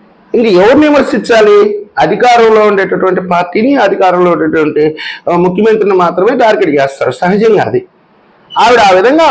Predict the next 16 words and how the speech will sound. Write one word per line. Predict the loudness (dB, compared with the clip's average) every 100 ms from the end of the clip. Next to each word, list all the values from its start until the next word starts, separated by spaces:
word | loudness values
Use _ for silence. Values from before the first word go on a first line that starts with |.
| 0
మాట్లాడుతున్నప్పుడు | -2 0 0 0 2 -2 -2 0 0
ఒకవేళ | 0 0 0 2
ఆవిడదే | 4 2 2 0 0
తప్పు | -4 -2
అనుకున్నాం, | -2 -2 -4 -6 -14 _ _ _ _ _ _ _ -4
వీళ్ళు | 2 2 2 0
సంస్కారవంతంగా | -2 0 0 2 0 0 0 -2
సమాధానం | -2 0 0 0 0
చెప్పాలి. | -2 -2 -2 -4 -8 -20 _ _ _ _ _ _ _ _ _ -2
ఈరోజు | 0 0
పురంధరేశ్వరి | 0 0 2 2 2 2 4
గారు | 4 2
మాట్లాడతారు | 0 2 0 0 -2 -4 -12 -14 -2
చాలాసార్లు, | 0 0 0 0 2 -2 -4 -14 _ _ -6
కానీ | -2 0
ఏ | 2 4